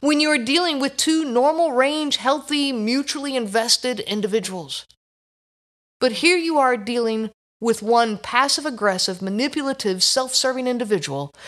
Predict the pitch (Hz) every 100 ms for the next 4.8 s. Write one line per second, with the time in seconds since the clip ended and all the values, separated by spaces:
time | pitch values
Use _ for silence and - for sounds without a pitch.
0 | - - 247 247 277 294 - 214 202 208
1 | 226 262 277 - 214 214 208 - 277 277
2 | 269 214 254 - 220 202 208 214 202 -
3 | 220 214 - - 170 220 185 156 143 -
4 | _ _ 190 190 180 185 160